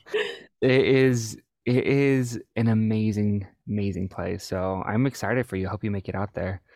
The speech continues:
Speaker 2: Here's what's happened to high school kids, and here's what, uh, for some reason, everyone's being pushed into college, right? That is the path for everyone. And even Mary, in the episode from two weeks ago, she mentioned that she wasn't going to college. And have you felt pressure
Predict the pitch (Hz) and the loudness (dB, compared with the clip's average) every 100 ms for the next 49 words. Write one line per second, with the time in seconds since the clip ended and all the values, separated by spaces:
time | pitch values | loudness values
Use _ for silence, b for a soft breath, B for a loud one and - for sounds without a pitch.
0 | _ 143 165 208 208 - 139 127 131 120 | _ 0 2 4 2 0 0 0 2 2
1 | 113 - 113 107 104 101 - - - 127 | 0 0 2 4 2 0 -6 -18 -4 -2
2 | 117 - 107 101 95 92 - - 113 92 | 0 -2 -2 -2 -4 -6 -16 -4 -4 0
3 | 139 131 131 - _ _ - 82 95 - | 0 2 2 2 _ _ -10 -8 -6 -4
4 | - - 147 127 147 151 98 101 B B | -2 0 2 4 4 2 0 -2 B B
5 | - 131 151 160 147 131 - 120 - 107 | 0 2 4 2 2 0 0 -2 -2 -2
6 | - 98 85 85 - - 95 - 120 139 | -2 -2 -2 -4 -8 -6 -4 -2 0 2
7 | 113 - - - 135 135 - 120 113 107 | 0 -2 -6 -4 -2 -2 0 0 2 0
8 | 98 95 98 95 B B - 139 160 139 | -2 -2 -4 -6 B B -2 2 4 4
9 | 117 120 127 113 107 110 113 107 107 107 | 4 4 4 2 2 0 0 0 0 -2
10 | - 110 - 107 - 104 - 120 - 113 | -2 -4 -4 -4 -4 -4 0 0 -2 -4
11 | 92 98 101 - - 120 113 90 104 98 | -4 -2 -4 -8 -2 2 2 0 -2 -2
12 | - 110 104 101 95 - 101 98 101 101 | -4 -4 -4 -4 -4 -4 -2 -2 -2 -4
13 | 98 b - 123 135 143 156 156 - 123 | -6 b -2 0 2 2 0 0 -2 -6
14 | - 151 | -4 -6